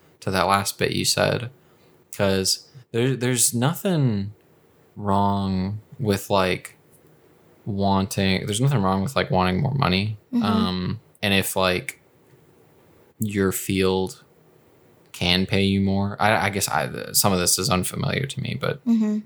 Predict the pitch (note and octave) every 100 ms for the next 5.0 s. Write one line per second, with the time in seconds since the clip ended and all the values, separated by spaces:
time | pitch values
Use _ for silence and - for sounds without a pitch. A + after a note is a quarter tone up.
0 | - F#3+ F#3 F#3 F#3 - G#2 A2 - _
1 | _ _ G2+ F2+ - - - _ _ _
2 | _ - G#2+ G2+ D3 E3+ C#3+ C3+ C3+ -
3 | _ _ _ _ _ G2+ G2+ G2 F#2 F#2
4 | - A2 - _ - G#2 - - G2+ G2